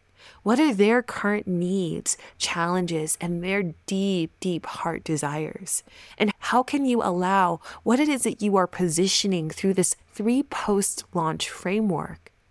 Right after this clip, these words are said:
to serve those current stories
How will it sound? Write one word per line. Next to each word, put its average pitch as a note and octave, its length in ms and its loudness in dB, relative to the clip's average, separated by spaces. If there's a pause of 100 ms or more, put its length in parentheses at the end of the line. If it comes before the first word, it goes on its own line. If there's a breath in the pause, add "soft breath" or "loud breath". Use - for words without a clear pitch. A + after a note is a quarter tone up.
(800 soft breath)
to A3 600 2
serve G#3+ 800 2
those F#3 240 2
current G#3+ 380 -4
stories F#3+ 680 0